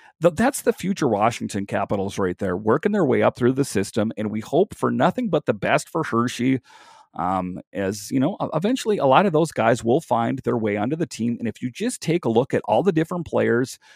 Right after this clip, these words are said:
that the Capitals have called up, Protas and Leeson and Pilon and Phoenix Copley and Zach Fucale, it's just, those are your next man up. When you hear that on a team, "Who's the next man up? Next man up?" You hear it all over the place.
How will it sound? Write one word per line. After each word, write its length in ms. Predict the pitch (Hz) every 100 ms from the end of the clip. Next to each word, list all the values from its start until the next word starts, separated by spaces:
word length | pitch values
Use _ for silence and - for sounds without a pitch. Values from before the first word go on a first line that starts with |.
| _
that 120 | - 87
the 120 | -
Capitals 500 | 110 113 135 135 135
have 260 | 110 135
called 240 | - 127 104
up, 200 | 101 -
Protas 560 | 120 123 131 127 127
and 180 | - 87
Leeson 440 | 101 135 - 117 107
and 140 | 90
Pilon 680 | - 127 123 113 113 110 95
and 140 | 90
Phoenix 340 | 131 170 160 -
Copley 680 | 117 117 120 123 123 120 90
and 140 | 98
Zach 300 | 107 147 170
Fucale, 640 | 156 147 123 120 123 131 - _ _ _ _ _ _ -
it's 200 | 170 -
just, 340 | 135 185 -
those 460 | 120 123 147 170 180 -
are 160 | 127
your 220 | 123 113 107
next 360 | 120 135 -
man 280 | 120 113 104
up. 220 | 104 98 117
When 80 |
you 140 | 151 254
hear 260 | - 151
that 220 | 139 135 -
on 160 | 107
a 40 | 95
team, 380 | - 113 117 -
"Who's 300 | 156 202 160
the 80 | 104
next 360 | 104 143 - 123
man 220 | 113 101
up? 140 | 87
Next 320 | 107 143 - 135
man 220 | 123 101
up?" 160 | -
You 80 | 107
hear 240 | - 208 175
it 60 |
all 240 | 131 143 135
over 180 | 131 107
the 80 |
place. 420 | - 98 87 -